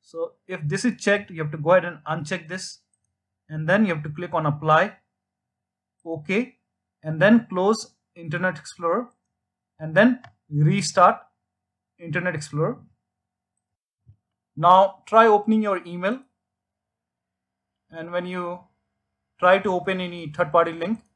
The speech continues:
it will open up in same Internet Explorer. It will not open up Microsoft Edge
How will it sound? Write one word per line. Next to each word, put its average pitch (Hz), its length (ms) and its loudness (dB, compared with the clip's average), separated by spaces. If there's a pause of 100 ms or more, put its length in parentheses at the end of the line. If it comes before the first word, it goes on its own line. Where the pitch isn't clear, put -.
(680)
it 165 140 -10
will 190 240 -2
open 214 300 2
up 220 260 2 (140)
in 160 160 -16
same 208 460 -4 (420)
Internet 170 440 -6
Explorer. 143 520 -6 (100)
It 147 80 -18
will 160 160 -10
not 180 320 2
open 160 280 -6
up 202 240 -8 (420)
Microsoft 156 560 -2
Edge 147 180 -8